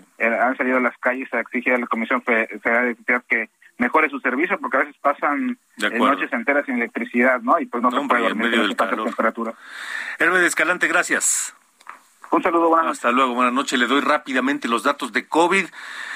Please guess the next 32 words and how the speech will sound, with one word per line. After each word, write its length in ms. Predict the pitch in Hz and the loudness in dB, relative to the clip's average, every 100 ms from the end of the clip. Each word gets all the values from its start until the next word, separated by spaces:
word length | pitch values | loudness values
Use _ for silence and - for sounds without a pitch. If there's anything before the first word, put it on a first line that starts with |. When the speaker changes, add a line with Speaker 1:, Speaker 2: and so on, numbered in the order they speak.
| - | -4
Speaker 2:
Escuche 460 | 147 - - 143 135 | -2 0 0 2 2
usted 300 | 123 139 117 | 2 2 2
bien 340 | 120 123 120 | 2 2 2
la 100 | 113 | 2
cifra 440 | 107 147 143 151 143 | 0 0 0 2 2
de 160 | 120 - | 0 0
casos 360 | 131 139 139 | 0 0 -4
confirmados 640 | - 123 123 120 135 143 131 | -2 0 2 4 4 2 2
en 80 | 120 | 0
las 160 | 117 | 4
últimas 500 | 170 170 170 160 135 | 2 2 2 4 2
veinticuatro 920 | 139 139 123 135 - 151 151 - 143 - | 2 2 0 -4 4 2 4 0 -2 0
horas. 600 | 135 139 101 - - - - | 2 4 2 -2 -4 -4 -2
Ayer 240 | 123 175 | 0 0
le 80 | 165 | 0
decíamos 400 | 123 151 175 147 | 2 2 0 0
que 80 | 170 | 2
eran 260 | 165 135 - - - - - | 2 0 -6 -14 -14 -14 0
trece 420 | 165 151 - 147 | 2 4 4 2
mil 380 | 160 202 214 180 | 2 4 4 4
setecientos 920 | 170 156 147 127 170 180 175 147 127 | 0 0 -2 0 0 0 0 0 0
y 60 | |
tantos, 420 | 127 156 151 110 - - - | 0 0 0 -8 -12 -16 -6
y 140 | 110 | -2
eran 180 | 107 104 | 0 -2
muchísimos. 840 | 98 - 285 - 214 - - - _ _ - - - - - | -4 -2 -2 -4 -6 -12 -16 -20 _ _ -20 -12 -10 -6 -2
Esta 280 | 151 143 | 0 2
noche 220 | 147 147 143 | 0 0 2
la 340 | 123 117 110 | 4 4 2
Secretaría 560 | 127 110 113 123 143 147 | 0 -2 0 2 2 0
de 80 | |
Salud 420 | - 113 131 160 | 2 2 4 2